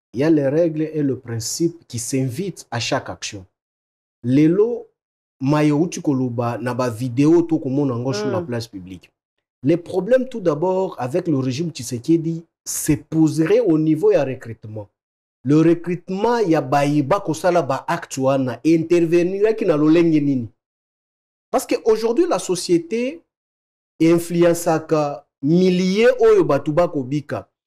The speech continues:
Speaker 1: Yebisanga milliers oyo bazwaki bato baposer ba acte wana. Ils ont été formés comment? Cette instruction a été opérée comment? Parce que lelo, tout le monde que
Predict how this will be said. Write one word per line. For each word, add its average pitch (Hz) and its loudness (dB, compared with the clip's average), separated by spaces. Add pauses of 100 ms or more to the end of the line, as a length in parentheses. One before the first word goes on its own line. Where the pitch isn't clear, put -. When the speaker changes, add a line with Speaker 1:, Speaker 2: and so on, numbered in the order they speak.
(320)
Speaker 1:
Yebisanga 277 2
milliers 185 0
oyo 214 4
bazwaki 160 0
bato 135 0
baposer 131 -2
ba 117 -4
acte 127 -8
wana. 104 -8 (260)
Ils 139 -2
ont 240 6
été 220 0
formés 165 0
comment? 123 -6
Cette 240 -2
instruction 170 -6
a 190 -4
été 139 -2
opérée 135 -4
comment? 110 -8 (480)
Parce 254 -2
que - -2
lelo, 208 0
tout 208 -2
le 190 -4
monde 220 -2
que 170 2